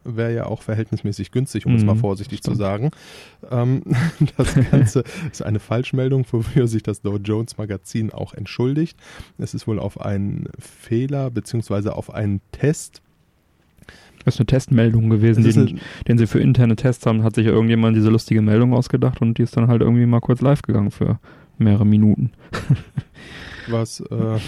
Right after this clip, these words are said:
Speaker 1: ja.
Speaker 2: Unglaublich.
Speaker 1: Eigentlich so vielleicht als Platzhalter oder Ähnliches gedacht
Speaker 2: Ja.
Speaker 1: war. Wer weiß es schon, woher jetzt dieser Blödsinn kam.
Speaker 2: Ja.
Speaker 1: Es ist eine lustige Geschichte,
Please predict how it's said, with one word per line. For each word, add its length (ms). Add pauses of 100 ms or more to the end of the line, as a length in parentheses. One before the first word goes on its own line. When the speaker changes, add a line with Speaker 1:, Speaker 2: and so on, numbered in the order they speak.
(140)
Speaker 1:
ja. 160 (440)
Speaker 2:
Unglaublich. 800 (320)
Speaker 1:
Eigentlich 340
so 340
vielleicht 360
als 180
Platzhalter 640
oder 160
Ähnliches 420
gedacht 380
Speaker 2:
Ja. 80
Speaker 1:
war. 260 (380)
Wer 140
weiß 220
es 100
schon, 400
woher 280
jetzt 220
dieser 160
Blödsinn 400
kam. 400
Speaker 2:
Ja. 240
Speaker 1:
Es 140
ist 120
eine 80
lustige 440
Geschichte, 580